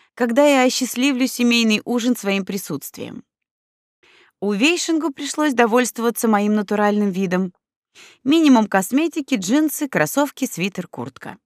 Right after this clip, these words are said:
«И вам добрый день, мисс Рита. Как всегда, вежливы и учтивы.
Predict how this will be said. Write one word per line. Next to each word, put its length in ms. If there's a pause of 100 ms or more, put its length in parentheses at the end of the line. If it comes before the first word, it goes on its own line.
(420)
«И 120
вам 300
добрый 340
день, 260
мисс 240
Рита. 420 (760)
Как 200
всегда, 420
вежливы 500
и 40
учтивы. 560